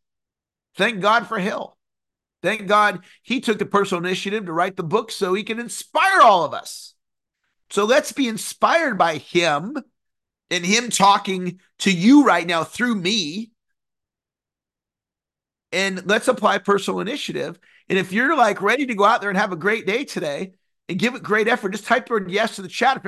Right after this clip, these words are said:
You know what, Eric? I'm gonna go out, I'm gonna get after it. I'm gonna get after my goals and dreams today.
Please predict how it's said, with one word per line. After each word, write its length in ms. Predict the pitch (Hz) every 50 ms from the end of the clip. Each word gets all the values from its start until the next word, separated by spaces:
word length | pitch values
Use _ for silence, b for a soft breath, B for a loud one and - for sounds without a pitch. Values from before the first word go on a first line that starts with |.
| 165 156
You 60 | 226
know 80 | 254 294
what, 140 | 320 320
Eric? 160 | 330 311 - 269
I'm 100 | 277 285
gonna 120 | 330 285
go 80 | 220 240
out, 160 | 254 277 - -
I'm 100 | 233 254
gonna 120 | 359 294
get 160 | 226 294 330
after 380 | 339 359 349 320 - _ - 302
it. 160 | 226 - - _ _ _ _ _ _ _ _ _ _ _ _ _ _ _ _ _ _ _ _
I'm 60 | 208
gonna 100 | 247 226
get 140 | 185 294 311
after 320 | 320 320 302 - - 349
my 100 | 330 294
goals 320 | 277 202 247 262 269 247 202
and 100 | 254 214
dreams 340 | 196 247 277 294 277 - -
today. 260 | 233 190 160 117